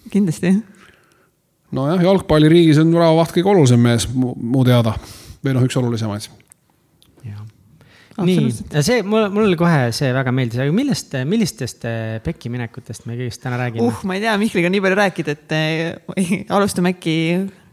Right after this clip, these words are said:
Speaker 1: kõige võib-olla sellisest intrigeerivamast teemast, et, eh, räägime siis, eh, alkoholismist kohe äkki alustuseks ja ära
Speaker 2: No muidugi,
Speaker 1: tõmbame.
Speaker 2: millest muust?
Speaker 1: No abs-, absoluutselt, jah. <laughs> Et
Speaker 3: Kuigi ma pean nagu
Speaker 1: noh.
Speaker 3: kohe ütlema, et, ähm,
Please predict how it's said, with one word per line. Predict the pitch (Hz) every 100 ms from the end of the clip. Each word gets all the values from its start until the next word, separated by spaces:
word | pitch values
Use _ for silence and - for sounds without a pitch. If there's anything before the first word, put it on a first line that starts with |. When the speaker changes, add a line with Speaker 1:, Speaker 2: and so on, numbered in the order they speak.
| -
Speaker 1:
kõige | 202 175
võib-olla | 165 165 170 165
sellisest | 170 190 185 175 - - -
intrigeerivamast | 214 208 196 254 240 160 156 165 -
teemast, | 175 160 170 -
et, | - -
eh, | 160 156 160 - -
räägime | - 220 196 185
siis, | 185 175 -
eh, | 175 170
alkoholismist | 190 214 190 202 254 185 -
kohe | 170 156
äkki | 156
alustuseks | 170 160 - - -
ja | 170 151 156
ära | 160 190
Speaker 2:
No | 208
muidugi, | 240 180
Speaker 1:
tõmbame. | 143
Speaker 2:
millest | 151 151 220
muust? | 151 - -
Speaker 1:
No | 226 208
abs-, | 233 -
absoluutselt, | 233 226 320 294 - 165
jah. | 170 165 247 247 - 202
<laughs> | 196 - -
Et | - 196
Speaker 3:
Kuigi | 202 185 185
ma | 208
pean | 240 233 196
nagu | 185
Speaker 1:
noh. | 214 151
Speaker 3:
kohe | 214 196 156
ütlema, | 156 131 123
et, | - -
ähm, | 127 123